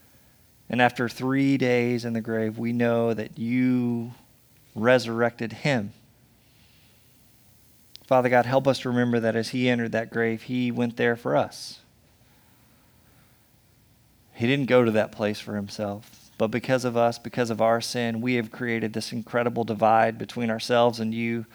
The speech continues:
a divide, a, a distance that, that you have been trying to cover, a distance that you've been trying to fill. And with the sacrifice of your own son, Jesus, all that has separated us from you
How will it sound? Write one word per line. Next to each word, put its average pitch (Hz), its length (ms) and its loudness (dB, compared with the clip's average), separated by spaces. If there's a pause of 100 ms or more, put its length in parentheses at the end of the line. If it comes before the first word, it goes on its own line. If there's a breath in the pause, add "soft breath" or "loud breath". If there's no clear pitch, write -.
(500 loud breath)
a 127 60 2
divide, 123 480 10
a, 117 240 6
a 120 40 4
distance 127 640 0
that, 113 400 2
that 117 140 -4
you 135 220 2
have 120 120 2
been 117 140 2
trying 127 360 2
to 117 80 0
cover, 120 380 -4
a 113 60 -4
distance 127 380 -6
that 110 100 -8
you've 120 220 -4
been 120 140 -2
trying 120 320 0
to 113 80 -4
fill. 120 480 0 (460 loud breath)
And 120 320 2
with 135 140 2
the 127 100 -2
sacrifice 127 760 2
of 117 140 -8
your 127 280 -4
own 131 380 0
son, 120 420 0
Jesus, 113 580 -2 (340 loud breath)
all 143 320 8
that 143 140 8
has 123 120 2
separated 123 680 2
us 113 200 -2
from 113 300 -6
you 113 460 -2